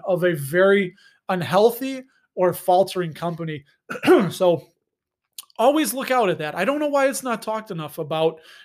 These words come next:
but I, I love looking at the interest coverage ratio. So Lockheed Martin, solid. Those two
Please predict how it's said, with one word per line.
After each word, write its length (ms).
but 200
I, 320
I 120
love 260
looking 320
at 140
the 160
interest 380
coverage 360
ratio. 600
So 160
Lockheed 460
Martin, 280
solid. 460
Those 240
two 400